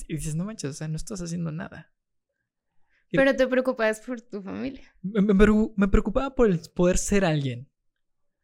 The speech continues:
Speaker 2: Ujú.
Speaker 1: El poder dejar como que huella, ¿no? Creo que
Speaker 2: Ujú.
Speaker 1: todos de-, buscamos
Speaker 2: Sí.
Speaker 1: poder dejar como un granito de arena en poder ayudar a una persona. Por ejemplo, ahorita estamos hablando con la, con una i-, invitada que vino antes.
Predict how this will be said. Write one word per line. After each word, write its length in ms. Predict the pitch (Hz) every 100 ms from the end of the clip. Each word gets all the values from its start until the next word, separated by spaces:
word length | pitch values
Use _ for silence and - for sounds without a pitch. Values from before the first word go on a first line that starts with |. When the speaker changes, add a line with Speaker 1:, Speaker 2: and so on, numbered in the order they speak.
| _
Speaker 2:
Ujú. 260 | 240 233 233 _
Speaker 1:
El 200 | 277 220
poder 220 | - 170 180
dejar 260 | 185 185
como 180 | 190 185
que 140 | 147
huella, 300 | 139 160 147
¿no? 180 | 131 147
Creo 140 | 156 165
que 80 |
Speaker 2:
Ujú. 60 | 170
Speaker 1:
todos 180 | 180 175
de-, 160 | 165 - _ -
buscamos 480 | 165 156 156 160 220
Speaker 2:
Sí. 60 |
Speaker 1:
poder 320 | 160 151 147 - -
dejar 320 | 160 - 151
como 180 | 165 160
un 100 | 156
granito 320 | 151 151 156
de 60 | 147
arena 500 | 135 135 139 139 131
en 180 | 123 -
poder 220 | - 135
ayudar 240 | 147 139 135
a 40 |
una 160 | 139 139
persona. 640 | 139 - 151 147 135 190 -
Por 120 | 143
ejemplo, 140 | 143
ahorita 180 | 143 139
estamos 300 | 143 147 147
hablando 160 | 143 143
con 100 | 143
la, 180 | 139 139 _ _ _ _ _ _ _ -
con 140 | 156
una 520 | 160 160 156 151 147 -
i-, 140 | 170
invitada 380 | - 147 151 151
que 100 | 143
vino 160 | 143 147
antes. 460 | 139 135 135 -